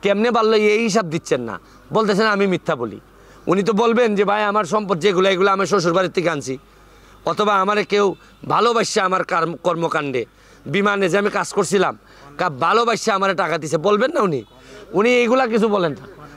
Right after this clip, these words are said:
বলেন আমি মিথ্যা বলি। আরে ভাই, তোমারে বলা হয়েছে তুমি দুই নম্বরই করছো, আগে প্রমাণ দাও যে তুমি দুই নম্বরই করো নাই, তারপর যদি প্রমাণিত হয় তোমার বলার দরকার কি? মানুষই তো বলবে যে আমি খারাপ কথা, মিথ্যা বলছি। শুনেন,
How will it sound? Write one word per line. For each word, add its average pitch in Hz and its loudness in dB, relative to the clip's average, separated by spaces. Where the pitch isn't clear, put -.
বলেন 247 4
আমি 240 2
মিথ্যা 226 0
বলি। 127 -4
আরে 226 2
ভাই, 240 2
তোমারে 262 2
বলা 262 4
হয়েছে 247 2
তুমি 254 0
দুই 240 4
নম্বরই 226 2
করছো, 160 0
আগে 196 0
প্রমাণ 233 0
দাও 269 4
যে 262 0
তুমি 254 0
দুই 254 0
নম্বরই 240 2
করো 262 2
নাই, 170 0
তারপর 233 0
যদি 247 2
প্রমাণিত 226 0
হয় 233 2
তোমার 254 0
বলার 240 2
দরকার 214 0
কি? 185 2
মানুষই 220 0
তো 214 2
বলবে 202 2
যে 190 2
আমি 185 -2
খারাপ 185 -2
কথা, 170 -2
মিথ্যা 170 -2
বলছি। 127 -2
শুনেন, 196 0